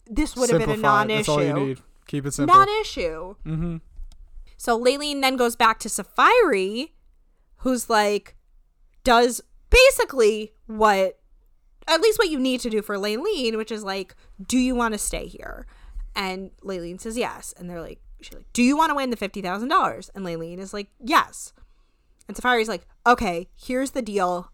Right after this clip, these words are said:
Speaker 1: I wrote it down for you." And she broke it down in, like, visual aids.
Speaker 2: It was still a pretty decent sized chart, though.
Speaker 1: I
Speaker 2: She's
Speaker 1: mean, it was way, again,
Speaker 2: she was overdoing it.
Speaker 1: again, way more effort put into this than necessary.
Speaker 2: Exactly.
Speaker 1: But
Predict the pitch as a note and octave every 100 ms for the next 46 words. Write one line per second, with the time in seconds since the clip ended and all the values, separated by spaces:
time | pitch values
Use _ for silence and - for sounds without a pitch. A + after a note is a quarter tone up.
0 | - G3+ F#3+ F#3+ F#3 F3+ F3 D#3+ E3 -
1 | - B1+ G#1 - - - - D4+ - -
2 | G4 F4+ D#4+ F4+ F#4+ G#4+ - F4+ F#4+ G4+
3 | G4+ G4 E4 F#4 F4+ F#4 F#4 F#4+ - C4+
4 | - F#4 G4 F#4 F4+ D4 C#4 A3 G3+ F3+
5 | F#3 - - - - _ _ _ C#3+ E3
6 | - G3 D#3 - D#3 C#3 C#3 C3+ C3 C3+
7 | C3 A#2+ - - D3+ C3+ - B2+ C3 -
8 | F#4+ G4 E4+ E4 - A#3+ A#3+ C#4 B3+ C#4
9 | C4 B3 A#3+ A#3+ - - G3+ G3 F3+ F#3+
10 | F3+ E3+ G#3 D3+ A#2+ G#2+ - D#4 E4+ D#4
11 | C4 A#3 D4 D#4+ C#4+ D#4 C#4 A#3+ A#3 G#3+
12 | - - _ - A3 G3+ G#3 G3 F#3 -
13 | G3 G3 F#3+ F#3 F#3+ F#3 F#3 E3+ D3 C#3+
14 | A#2 - - G3+ - - G3 G3 F#3